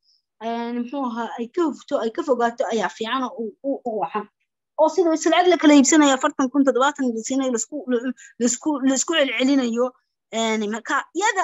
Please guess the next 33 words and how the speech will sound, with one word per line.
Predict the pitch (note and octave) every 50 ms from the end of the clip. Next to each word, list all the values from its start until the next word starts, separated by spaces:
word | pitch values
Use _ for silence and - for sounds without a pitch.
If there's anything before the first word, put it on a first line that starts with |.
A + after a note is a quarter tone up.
| D4
ayaa | C#4+ E4 D#4+ D#4+ D#4 D4
loo | D4+ F4 E4+
baahan | B3+ D4+ D4 C#4 D#4+ D#4
yahay | C#4 C4
in | B3 A#3 A3
xad | - - D4+ D4+ G#3+ -
ay | A3 A#3
samayso. | - - G3+ G3 F#3+ F#3 F#3 - - - _ _ _ _ _ _ _ _
Ay | - G#3
tiraahdo, | - B3 A#3+ A#3 A#3 B3 A#3+ -
"Aniga, | - A#3 A#3+ C4 C#4 C4+ B3 A#3+ A#3 A#3+ _ _ _ -
yacni, | F#4 E4 F#4 F#4+
qofka | - - - - A3+
guursanaya | A3 G#3+ G#3+ - - C4 B3+ B3 A3+
waa | A3 A#3
aniga, | B3+ B3+ A3 G#3+
aniga | C4+ C#4+ A#3+ G#3+
ninkaasaan | G#3+ G#3+ - A3+ - G3 F3+
raali | F3+ F3 F#3+ F#3+ F3+
ku | - -
ahay." | E3 E3 _ _ _
Bas, | _ - G#3 G#3 - _ _ _ _ _ _ _ _ -
sheeko | - A#3 A#3 A#3+
waa | G#3 F#3
dhammaatay. | F#3 F3 F3 F3 - _ - - _
Hooyada | _ - C4 C#4+ E4 F#4 F#4 F4
laftirkeeduna | E4 F4+ F4+ - D#4+ D4 - - F4 E4+ C#4 D4 D4 D#4+ E4 D#4+ - _ _ _
inay | - E4+ E4 D#4
arrintaa | - C#4+ D4 E4 D#4+ D4+ - C4 A#3+
xad | A#3+ - - D4+ B3
ay | - B3 A#3
u | G#3+ A3+
samayso | - - F#3+ G3+ G3 F#3+ - -